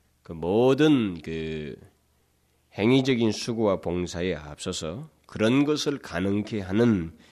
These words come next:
그리스도의 성품을 열매로서 많이, 예, 맺는 것이 바로 하나님을 영화롭게 하는 것이다라고 지난 시간에 말씀을 드렸어요. 이제,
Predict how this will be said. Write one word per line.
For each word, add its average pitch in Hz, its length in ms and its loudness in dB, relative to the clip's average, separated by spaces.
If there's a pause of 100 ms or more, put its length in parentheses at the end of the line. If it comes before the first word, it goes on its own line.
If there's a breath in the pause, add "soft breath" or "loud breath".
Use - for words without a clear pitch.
(120 soft breath)
그리스도의 98 540 -2
성품을 117 760 -2 (300 loud breath)
열매로서 92 680 -4
많이, 92 920 -2 (880 soft breath)
예, 76 120 -14
맺는 82 440 -4
것이 85 180 -6
바로 82 380 -8
하나님을 90 580 -4
영화롭게 80 480 -8
하는 80 220 -10
것이다라고 76 880 -16 (1120)
지난 80 280 -16
시간에 82 240 -18
말씀을 - 400 -20
드렸어요. - 360 -20 (1600)
이제, 104 440 -2